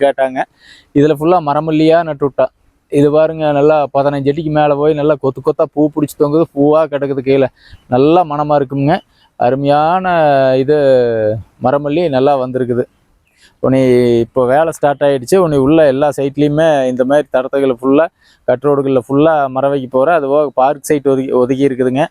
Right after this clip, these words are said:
அதுக்குமே இப்போ அண்ணங்கிட்ட சொல்லிட்டு வந்தா ஃபுல்லா பழமரமாவே நட்டு விடுங்கண்ணா அப்படின்னு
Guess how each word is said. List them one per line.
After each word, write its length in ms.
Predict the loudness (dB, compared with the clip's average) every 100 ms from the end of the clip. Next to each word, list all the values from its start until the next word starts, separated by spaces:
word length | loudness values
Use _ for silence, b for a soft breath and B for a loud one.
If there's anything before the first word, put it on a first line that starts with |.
| _ -4
அதுக்குமே 360 | -4 -2 0 0
இப்போ 120 | 0 -4
அண்ணங்கிட்ட 300 | -4 -8 -2
சொல்லிட்டு 300 | 0 0 0
வந்தா 180 | -2 -2 -2
ஃபுல்லா 200 | 0 0 0
பழமரமாவே 600 | -2 -2 -4 -2 0 0 -2
நட்டு 160 | -4 -4
விடுங்கண்ணா 320 | -4 -2 -2 -2
அப்படின்னு 320 | -2 -4